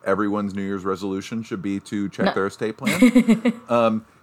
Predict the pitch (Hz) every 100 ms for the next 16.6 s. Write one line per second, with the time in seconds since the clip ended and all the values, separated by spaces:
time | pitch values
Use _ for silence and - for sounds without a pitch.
0 | - 107 120 120 120 110 110 - 120 -
1 | 131 123 113 117 113 110 - _ 139 120
2 | 117 107 110 107 - _ - 113 110 117
3 | 165 73 - _ _ _ _ _ _ _
4 | _ _ _ 180 190 208 - 208 185 214
5 | 233 - 165 - 214 262 370 - - -
6 | 254 415 - 254 269 233 240 220 196 -
7 | 185 180 180 175 - 180 170 165 160 160
8 | 160 170 170 - 208 202 190 190 - 175
9 | 180 175 165 165 170 165 151 185 156 -
10 | - - _ _ - 185 302 - 262 220
11 | 175 208 185 208 - 196 165 165 180 180
12 | 147 143 143 - 170 - 185 175 175 165
13 | - 175 156 156 147 - 170 165 151 143
14 | 151 - 175 180 180 196 175 165 - 180
15 | 185 185 175 165 156 175 165 151 156 147
16 | 160 151 151 147 -